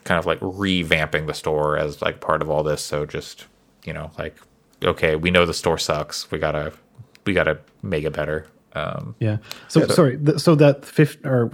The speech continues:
Speaker 2: sorry, twelve percent? Is that what it was?
Speaker 1: Yeah.
Speaker 2: And so
Speaker 1: Yeah.
Speaker 2: does that apply to everything, not just games?
Speaker 1: Uh, that I don't know. Uh, but the story was specifically P C games.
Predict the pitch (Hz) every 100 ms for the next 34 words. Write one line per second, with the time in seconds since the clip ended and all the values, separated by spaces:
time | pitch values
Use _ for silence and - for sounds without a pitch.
0 | - 139 113 - 117 151 180 175 185 -
1 | 127 127 139 123 85 73 - - - -
2 | 147 151 131 135 131 147 139 120 127 113
3 | 127 127 120 113 120 117 113 - 110 113
4 | 147 - _ _ _ _ _ _ _ _
5 | _ - 98 92 85 82 95 110 120 80
6 | 82 85 - 127 131 151 160 90 90 82
7 | 73 92 - - - 139 131 120 101 95
8 | - 92 92 82 - 87 - 82 78 76
9 | 78 -